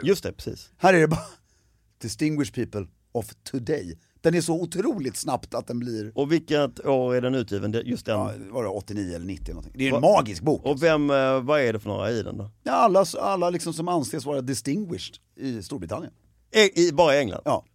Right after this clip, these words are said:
Speaker 1: Det är en brittisk utgåva.
Speaker 2: Ja, den är ljuvlig att läsa alltså.
Speaker 1: Ja.
Speaker 2: För att man, man, man liksom skrattar högt, men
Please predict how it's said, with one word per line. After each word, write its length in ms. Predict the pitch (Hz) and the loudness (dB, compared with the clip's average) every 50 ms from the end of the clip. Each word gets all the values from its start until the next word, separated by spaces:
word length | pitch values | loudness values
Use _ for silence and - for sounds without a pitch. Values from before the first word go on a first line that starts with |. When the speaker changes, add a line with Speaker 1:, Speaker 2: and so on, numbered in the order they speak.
| _ _ _ _ - | _ _ _ _ -2
Speaker 1:
Det 100 | 120 151 | 0 2
är 20 | |
en 60 | 156 | 2
brittisk 400 | 143 151 160 151 - - 113 - | 2 2 -2 -2 -4 -6 -8 -4
utgåva. 320 | - 123 - - - - - | -4 -4 -4 -4 -6 -6 -2
Speaker 2:
Ja, 200 | - 147 117 - - | 0 0 0 -2 -2
den 160 | - 151 156 | 0 2 4
är 80 | 151 147 | 4 4
ljuvlig 520 | 147 165 202 165 120 147 202 226 160 127 | 6 4 4 4 2 2 2 2 2 2
att 60 | 127 | 2
läsa 280 | 120 117 107 101 - - | 2 2 0 0 -2 -4
alltså. 200 | 67 - - - - | -6 -6 -12 -16 -12
Speaker 1:
Ja. 160 | - 104 107 | -10 -6 -2
Speaker 2:
För 60 | 113 147 | 0 0
att 80 | 135 | 2
man, 180 | 139 135 135 139 | 2 0 0 2
man, 180 | 143 131 127 | 0 0 0
man 180 | 135 135 127 127 | 0 -2 -4 -4
liksom 280 | 110 110 131 123 135 123 | -6 -8 -8 -8 -8 -8
skrattar 400 | - - - 131 - - 113 110 | -8 -4 -4 -4 -2 -2 -2 -2
högt, 300 | 143 139 - - - - | -2 -4 -8 -12 -20 -12
men 320 | - 127 127 117 107 98 | -8 -6 -6 -4 -6 -8